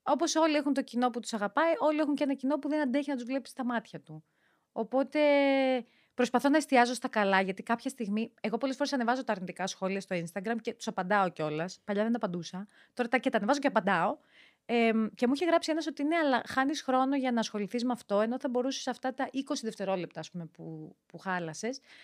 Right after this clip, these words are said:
να τα βάλεις στο να απαντήσεις σε κάποιον που σου είπε κάτι πολύ ωραίο, που μπήκε στη διαδικασία και σου είπε κάτι πολύ ωραίο». Και είχε δίκιο. Και προσπαθώ να το κάνω. Κάποιες φορές, δυστυχώς, δεν τα καταφέρνω.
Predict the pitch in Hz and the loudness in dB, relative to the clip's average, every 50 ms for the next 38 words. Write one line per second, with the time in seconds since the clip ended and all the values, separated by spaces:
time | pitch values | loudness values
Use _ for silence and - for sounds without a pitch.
0 | - _ _ - 226 220 - 233 226 196 240 247 262 294 311 285 - - 277 269 | -20 _ _ -4 -4 0 2 2 4 4 4 4 4 4 0 -2 -4 -4 -2 0
1 | 262 262 254 254 254 240 240 240 233 233 247 240 220 285 277 - - - 277 285 | 0 0 0 0 0 -2 -2 -2 -2 0 0 0 0 0 -2 -2 -2 -2 -2 -2
2 | 285 285 262 233 - - 233 277 269 - 262 262 - - 262 254 254 254 247 240 | 0 -2 -6 -6 -8 -8 -6 -6 -4 -2 -4 -4 -4 -4 -2 0 2 2 2 2
3 | 226 214 - 190 220 226 240 233 - 208 226 220 190 208 - 208 - - 233 - | 0 -2 -2 -4 -6 -6 -6 -8 -6 -4 -4 -2 -4 -4 -6 -6 -6 -6 -6 -6
4 | 196 - - 226 - 220 214 208 - 208 208 208 202 202 190 175 165 - 269 254 | -8 -10 -10 -8 -6 -6 -6 -6 -6 -6 -4 -4 -2 -2 -4 -6 -6 -6 -8 -4
5 | - 285 240 214 247 233 - - - 170 180 - _ _ - - 254 247 247 - | -4 -4 -2 -2 -4 -4 -4 -6 -8 -8 -8 -10 _ _ -2 2 2 2 4 2
6 | - 240 233 - - - 226 214 - - 294 294 285 277 254 - 233 226 - 220 | 2 2 2 2 2 2 2 2 4 4 6 6 6 6 4 2 0 0 2 4
7 | 208 208 202 196 190 190 190 196 214 - - _ _ - 311 339 349 - - 330 | 4 4 4 2 2 0 0 -2 -2 -4 -8 _ _ 2 4 4 4 4 2 -2
8 | - - - 262 262 254 254 254 262 277 233 208 208 247 - - 240 233 - 240 | -2 -2 2 4 4 6 8 8 6 6 4 2 -4 -6 -6 -6 -8 -6 0 2
9 | 226 233 233 226 - - 220 214 226 302 302 294 294 285 - 269 254 - 208 - | 2 2 2 0 -6 -10 -6 -2 0 0 2 0 0 -2 -2 -2 -2 -2 -4 -4
10 | - 208 190 180 165 165 170 165 165 180 | -4 -4 -4 -4 -4 -4 -4 -4 -6 -6